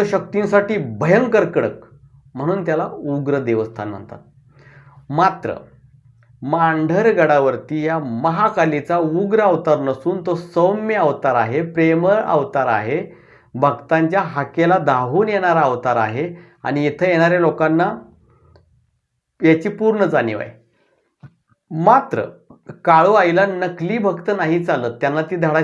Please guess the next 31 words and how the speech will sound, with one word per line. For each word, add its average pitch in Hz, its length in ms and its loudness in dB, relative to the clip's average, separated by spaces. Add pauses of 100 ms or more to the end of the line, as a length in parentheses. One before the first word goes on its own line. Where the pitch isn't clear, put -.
शिकवते. 107 460 -6 (840)
आजकाल 139 340 0
अनेक 175 360 -2
फॅशन 180 360 -6
चालू 151 220 0
आहेत 110 120 -4 (560)
की 139 80 0
एखादा 160 420 4
काळूबाईचा 156 580 2
भक्त 147 280 -4
असेल, 131 580 -4 (360)
त्याचं 131 260 0
भलं 135 260 2
झालं, 135 680 0 (440)
त्याला 131 200 -2
सुख 165 300 -2
मिळायला 147 400 4
लागलं, 127 400 -2 (280)
तर 131 60 -2
त्याच्या 147 340 2
आजूबाजूच्या 151 560 0
लोकांना 151 400 -2
सुद्धा 143 220 0
वाटतं, 135 300 0
"चला 139 260 0
आता 139 160 0
आपण 139 260 0
सुद्धा 139 260 0
काळूबाईची 135 540 0
भक्ती 131 320 -6
करू, 123 380 -4